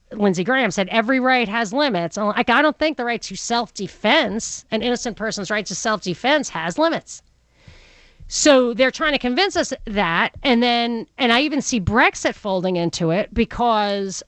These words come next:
if you're following that at all, they had a referendum, the people did, and they want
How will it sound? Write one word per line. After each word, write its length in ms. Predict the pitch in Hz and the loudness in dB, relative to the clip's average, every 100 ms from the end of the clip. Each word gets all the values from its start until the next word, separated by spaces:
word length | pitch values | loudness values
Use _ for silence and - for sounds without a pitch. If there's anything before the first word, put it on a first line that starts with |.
| _ _ _ _ _ _ _ _ _ - 190 - | _ _ _ _ _ _ _ _ _ -16 -6 -2
if 140 | 202 | 0
you're 140 | 220 | 0
following 480 | - 302 330 285 220 | 0 2 2 2 0
that 160 | 208 190 | 2 2
at 100 | 190 | 2
all, 520 | 285 320 220 170 180 - - | 4 6 4 2 -2 -6 -6
they 160 | 214 | -2
had 160 | 202 269 | -2 0
a 40 | |
referendum, 760 | 277 269 262 214 185 220 277 285 - - - _ _ _ - - - | 0 0 0 -2 0 2 0 -2 -8 -20 -20 _ _ _ -20 -12 0
the 120 | 214 | 2
people 480 | - 247 226 226 214 | 2 0 2 2 0
did, 320 | 170 202 208 | 2 2 2
and 140 | 220 | 0
they 80 | 208 | 0
want 340 | 208 214 220 | 2 2 0